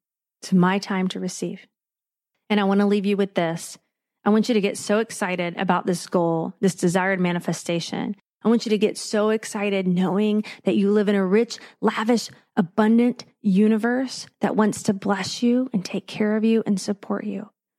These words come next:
The faster you mentally accept this and receive this,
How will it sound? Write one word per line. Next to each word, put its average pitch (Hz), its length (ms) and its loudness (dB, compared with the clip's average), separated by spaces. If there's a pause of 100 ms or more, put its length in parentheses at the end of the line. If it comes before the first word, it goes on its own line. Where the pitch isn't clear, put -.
(100)
The 196 80 2
faster - 600 -4
you 208 180 6
mentally 196 460 2
accept - 460 -6
this 226 220 2
and 185 220 2
receive 190 460 -2
this, 240 440 0